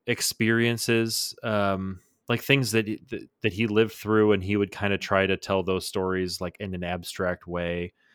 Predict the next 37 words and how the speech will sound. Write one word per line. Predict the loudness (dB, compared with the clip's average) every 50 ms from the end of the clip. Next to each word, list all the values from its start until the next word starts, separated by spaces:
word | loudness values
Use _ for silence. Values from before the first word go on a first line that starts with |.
| _ _ _ _ _ 2
But, | 2 2 2 2 -2
but | 0 2
there | 4 6
wasn't, | 8 6 6 6 2 0
like, | 0 -2 0
a | 0 0
meaning. | 0 0 0 0 0 2 2 4 4 4 4 2 0 -2 -4 -6
There | -6
wasn't, | -6 -4 -4 -6 -6
like, | -6 -6
a | -6
message. | -4 -4 -4 -2 0 0 0 0 -2 -4 -6 -8 -10 -12 -12 -12 -12 -12 _ _ _ _ _ _ _ _ _ _
Um, | -6 -2 0 0 0 0 -2 -4 -8 -10 -4
and | 0 2 4
I, | 4 2 _ _ -12
I | -8 -6 -2
don't | -2 0 0
know. | -2 -4 -6 -8 -10 -10 -8
I, | -10 -10 -10
he's, | _ -14 -6 -4 -2 -2 -2 -4 -4 -2
you | -2 -4
know, | -4 -4 -12 -12
<sighs> | -12 -12 -12 -14 -16 -12
Tar-, | -8 -4 -4 -4 -4 -4 -4
or | -4 -2 -2 -2
Tarantino | -4 -4 -4 -4 -4 -4 -4 -2 0 2 2 2 2
has | 2 2 2
always | 2 2 2 2 0 -2 -8 -12 _ _ -18
had | -12 -6 -2 -2 -2 -2 -2
that | 0 0 0 0 -2 -6
sort | -8 -6 -4 -2 -2 0
of | -2 -4 -4 -8 -18 -20 -20 _ _ _ _ -8
exploitation | -6 -6 -6 -4 0 2 0 0 0 0 -2 0 0 0 -2 -2 -4
film | -4 -4 -2 -2 0 0 -2 -2 -4
kind | -6 -6 -4 -4
of | -4 -4
fascination. | -4 -4 -2 -2 -2 -4 -4 -2 -2 -2 -2 0 0 -2 0 0 -2 -4